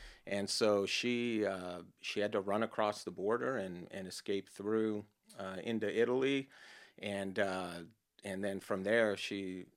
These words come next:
and the whole family kind of made their way to, uh, to Canada. And so my dad's, uh, his brothers being older, it was a little bit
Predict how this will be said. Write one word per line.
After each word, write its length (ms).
and 80
the 60
whole 140
family 420
kind 280
of 160
made 200
their 100
way 340
to, 320
uh, 240
to 80
Canada. 460
And 180
so 220
my 160
dad's, 500
uh, 460
his 320
brothers 680
being 300
older, 580
it 120
was 140
a 40
little 240
bit 300